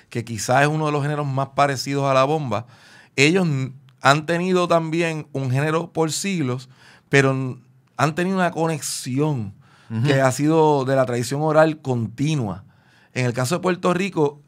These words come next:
Speaker 1: es bien particular esa conexión. ¿Tú podrías decirnos algo sobre eso?
Speaker 2: Sí, señor. Eh, Y aquí entonces, vamos, como que, como quien dice, vamos a empezar a nadar para las boyas, para lo más, para lo más profundo.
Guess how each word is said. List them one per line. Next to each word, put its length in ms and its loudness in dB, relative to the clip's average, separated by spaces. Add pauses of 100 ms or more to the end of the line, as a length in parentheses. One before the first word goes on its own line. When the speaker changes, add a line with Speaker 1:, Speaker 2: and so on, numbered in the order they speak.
(120)
Speaker 1:
es 180 2
bien 220 -2
particular 640 2
esa 220 -2
conexión. 640 -4
¿Tú 180 -12
podrías 640 -6
decirnos 380 -6
algo 180 -4
sobre 280 -4
eso? 180 -14
Speaker 2:
Sí, 80 -8
señor. 380 0 (440)
Eh, 600 -6 (1200)
Y 60 -16
aquí 180 -14
entonces, 540 -8
vamos, 300 -12
como 180 -10
que, 140 -12
como 180 -6
quien 120 -4
dice, 180 -2
vamos 120 0
a 20 0
empezar 260 0
a 80 6
nadar 300 2
para 180 0
las 80 -6
boyas, 400 0 (120)
para 120 -6
lo 100 -6
más, 120 -4
para 180 -4
lo 80 -4
más 140 -2
profundo. 600 -2